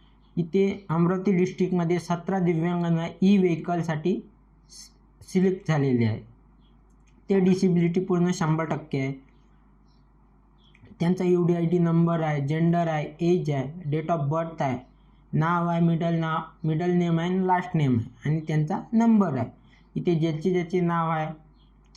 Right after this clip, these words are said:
त्यांनी सर्वांनी बघून घ्यावं, कारण की ही लिस्ट अत्यंत दिव्यांगासाठी महत्त्वाची लिस्ट आहे. या लिस्टमध्ये आपण बघू शकतो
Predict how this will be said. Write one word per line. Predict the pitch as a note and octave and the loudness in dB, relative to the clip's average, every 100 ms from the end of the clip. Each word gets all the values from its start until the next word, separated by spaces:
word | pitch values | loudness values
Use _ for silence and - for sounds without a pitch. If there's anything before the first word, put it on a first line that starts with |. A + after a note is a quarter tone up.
| _ - - | _ -8 0
त्यांनी | F3 F3+ | 2 2
सर्वांनी | F3+ D#3 D#3+ E3 F3 - - | 0 -2 0 2 2 0 0
बघून | G3+ G#3 G3 D#3+ | 2 4 2 2
घ्यावं, | C3+ A#2+ | 0 -2
कारण | A#2 D#3 D#3 E3 | -4 -2 -2 -2
की | D#3+ | 0
ही | F3+ E3 F#3 | 2 4 4
लिस्ट | F3+ F3+ - | 2 -2 -12
अत्यंत | - G3+ G3 G3 | -6 0 0 2
दिव्यांगासाठी | F3+ F3 D#3+ E3+ E3+ D3 D3+ | 0 0 -2 -2 -2 -2 -2
महत्त्वाची | D#3 D3+ C#3+ D3+ C#3+ C#3 | 0 0 -2 -4 -2 -2
लिस्ट | B2+ B2+ - | 0 -4 -6
आहे. | A2+ - _ _ _ _ - | -8 -8 _ _ _ _ -2
या | F3 | 2
लिस्टमध्ये | F#3 F#3 F#3 F3+ | 2 2 0 2
आपण | F3 F3 F3+ | 0 0 2
बघू | E3+ F3 | 2 0
शकतो | D#3+ D3+ D3 C3+ | 0 -4 -4 -10